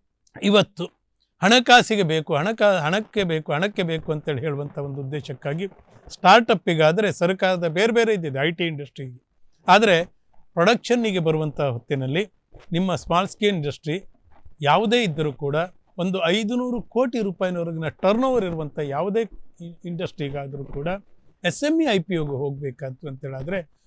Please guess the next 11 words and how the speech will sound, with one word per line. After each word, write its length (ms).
ಅತ್ಯಂತ 540
ಸುಲಭದ 600
ಮಾರ್ಗ 300
ಇದೆ. 420
ನಿಮ್ಮ 220
ಎಸ್ 420
ಎಮ್ 140
ಇ 40
ಆಗಲಿ, 300
ನಿಮ್ಮ 200
ಸ್ನೇಹಿತರಿಗಾಗಲಿ, 1000